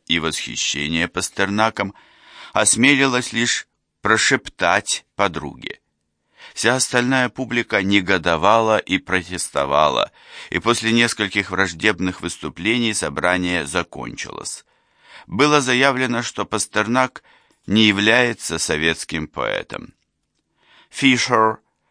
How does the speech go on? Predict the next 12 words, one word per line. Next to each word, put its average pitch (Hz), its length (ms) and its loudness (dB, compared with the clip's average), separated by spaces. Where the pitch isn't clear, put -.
My 110 500 4
Lives 120 800 0
in 98 220 0
Russia, 90 720 0
New 98 220 2
York, 117 540 2
London, 92 640 0
nineteen 104 640 2
forty-four, 95 1080 -2
pages 95 600 2
ninety-four, 104 1120 2
ninety-six. 98 1080 -2